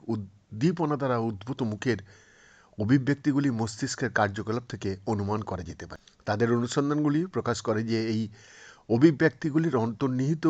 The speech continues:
নিউরাল প্রক্রিয়াগুলির ব্যথার অন্যান্য প্রকাশের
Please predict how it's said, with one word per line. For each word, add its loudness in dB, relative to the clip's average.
নিউরাল 2
প্রক্রিয়াগুলির 0
ব্যথার -2
অন্যান্য 0
প্রকাশের -2